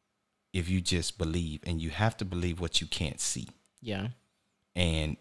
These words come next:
Speaker 1: it will not come the way most of the time that you think it will come, when it will come, who it will come through, but it
Speaker 2: <laughs> Yeah.
Speaker 1: will come through people, because you never know who has you in mind.
Speaker 2: Yeah.
Speaker 1: Just like you sit sometimes to do nice things for people and,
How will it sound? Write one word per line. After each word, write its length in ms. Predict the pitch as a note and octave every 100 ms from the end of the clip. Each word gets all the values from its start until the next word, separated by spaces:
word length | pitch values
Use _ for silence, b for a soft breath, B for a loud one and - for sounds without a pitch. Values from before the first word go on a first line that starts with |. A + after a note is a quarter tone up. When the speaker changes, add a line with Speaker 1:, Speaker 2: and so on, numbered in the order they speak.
| _
Speaker 1:
it 220 | F2+ D#2+
will 140 | F2
not 340 | E2+ F2+ A2+ -
come 320 | - A2+ G2+
the 80 | E2
way 240 | E2+ E2+
most 300 | E2 E2+ -
of 40 | D#2
the 60 |
time 240 | - D#2+ D#2
that 180 | D2+ -
you 60 | -
think 200 | F#2+ F#2+
it 40 |
will 160 | G2 G2
come, 380 | - F#2 F2+ E2+
when 180 | F#2+ F#2+
it 60 |
will 100 | E2+
come, 440 | - G2 F#2 E2+ E2 B B B B _ _ D#3 -
who 160 | A#2+ G#2
it 100 | F#2
will 120 | F#2
come 280 | - G2 F2+
through, 280 | - F#2 E2+
but 180 | F2+
it 60 | D#2+
Speaker 2:
<laughs> 20 |
Yeah. 140 | D#3+ C3+
Speaker 1:
will 60 |
come 240 | - G2+ F2
through 160 | F2+
people, 340 | E2 - F2+ D2+
because 540 | E2 - F2+ E2 D2 B B B B B _ _
you 160 | G2 F#2
never 380 | F2+ G2 G#2
know 220 | G#2 F#2 E2+ -
who 140 | F#2
has 480 | E2+ F2+ E2 D#2+ E2+
you 160 | E2+ -
in 200 | D#2+ D#2
mind. 520 | D#2+ D#2+ E2 E2 E2
Speaker 2:
Yeah. 80 | A#2 B2 B2+ - _ _ _ -
Speaker 1:
Just 260 | G#2 G2+
like 200 | G2+ F2 D#2+ _ _
you 360 | F2+ G#2 G#2+ G2+ -
sit 260 | - - G2+
sometimes 440 | - G2 G2+ F#2+
to 40 | F2+
do 120 | F#2+
nice 280 | E2+ F#2 F#2
things 260 | F#2+ F#2+ -
for 60 |
people 440 | E2+ F#2+ - E2+ E2+
and, 200 | A#1